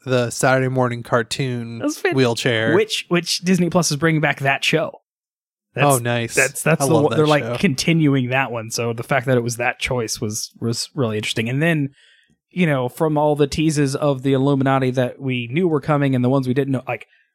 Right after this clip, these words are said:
Speaker 2: I had no idea that I would ever be excited to see, <laughs> uh, m-, is it Mister Fantastic or Doctor Fantastic? <laughs> But, uh,
Speaker 1: Mister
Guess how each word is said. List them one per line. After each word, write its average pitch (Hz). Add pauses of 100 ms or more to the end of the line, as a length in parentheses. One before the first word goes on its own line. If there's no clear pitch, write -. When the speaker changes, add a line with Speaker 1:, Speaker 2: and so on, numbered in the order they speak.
(520)
Speaker 2:
I 131
had 175
no 113
idea 95 (200)
that 117 (100)
I 131
would 120
ever 127
be 110
excited 107 (180)
to 127
see, 104 (460)
<laughs> -
uh, 113 (420)
m-, 135 (220)
is 107
it 101
Mister 131
Fantastic 160
or -
Doctor 120
Fantastic? -
<laughs> - (320)
But, 123
uh, 120
Speaker 1:
Mister 131